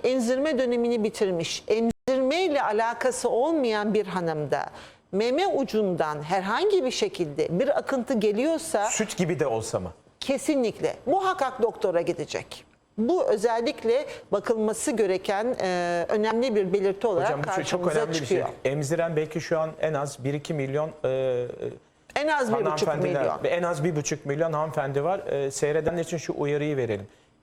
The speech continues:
Speaker 2: Emzirme bitti. Ne kadar, bazen böyle ufak ufak damlamalar olabiliyor
Speaker 1: Kesinlikle.
Speaker 2: da ne kadar zaman sonra hala meme başından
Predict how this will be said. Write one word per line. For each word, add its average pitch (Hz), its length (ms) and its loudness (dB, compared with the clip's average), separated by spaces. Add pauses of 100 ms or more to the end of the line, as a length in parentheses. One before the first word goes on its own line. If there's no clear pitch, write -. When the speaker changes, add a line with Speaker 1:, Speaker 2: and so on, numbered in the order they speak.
(120)
Speaker 2:
Emzirme 180 720 0
bitti. 127 500 -4 (680)
Ne 233 120 -2
kadar, 151 400 0
bazen 170 340 0
böyle 160 120 2
ufak 160 300 -2
ufak 160 280 -4
damlamalar 151 540 0
olabiliyor 139 260 2
Speaker 1:
Kesinlikle. 247 440 2
Speaker 2:
da - 120 0 (320)
ne 170 280 0
kadar 190 320 2
zaman 170 460 0
sonra 160 460 0
hala 160 580 2
meme 147 280 0
başından 139 600 -2